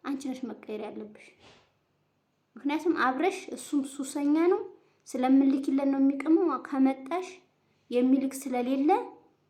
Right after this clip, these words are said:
እሱ በሱስ ተጠምዷል። አንቺ ደግሞ የቤት እመቤት ነሽ፣ መኖር አትችይም።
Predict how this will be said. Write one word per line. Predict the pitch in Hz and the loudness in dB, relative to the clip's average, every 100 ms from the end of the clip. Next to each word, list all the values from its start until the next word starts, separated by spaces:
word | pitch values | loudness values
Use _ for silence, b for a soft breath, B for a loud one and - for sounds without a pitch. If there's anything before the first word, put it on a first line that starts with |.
| _ _ - - _ _ _ _ _ _ _ _ _ 349 | _ _ -20 -20 _ _ _ _ _ _ _ _ _ -14
እሱ | 247 - | -8 -4
በሱስ | 240 247 269 | -4 -4 -6
ተጠምዷል። | 277 247 254 277 320 262 | -6 -4 0 0 0 -2
አንቺ | 247 247 | -6 -6
ደግሞ | 226 277 349 370 B B B _ | -2 4 4 2 B B B _
የቤት | 240 254 262 | -4 -2 2
እመቤት | 269 262 262 277 | 4 4 0 0
ነሽ፣ | 359 302 | 2 2
መኖር | 277 269 233 | 2 2 0
አትችይም። | 214 - - | -6 -10 -12